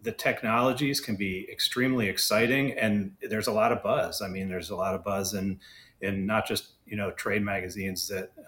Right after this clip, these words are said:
um, Transport Topics and the like, but across the board, just automated driving, electric vehicles. Like, this is a,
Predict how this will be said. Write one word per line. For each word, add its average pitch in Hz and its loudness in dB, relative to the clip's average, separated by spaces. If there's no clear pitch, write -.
um, 87 -10
Transport 95 -6
Topics 101 -4
and 90 -12
the 87 -6
like, 120 0
but 95 -6
across - 2
the - -14
board, 98 -2
just - -4
automated 101 2
driving, 90 -4
electric - -6
vehicles. 92 -4
Like, 92 -12
this 131 0
is 147 0
a, 101 -4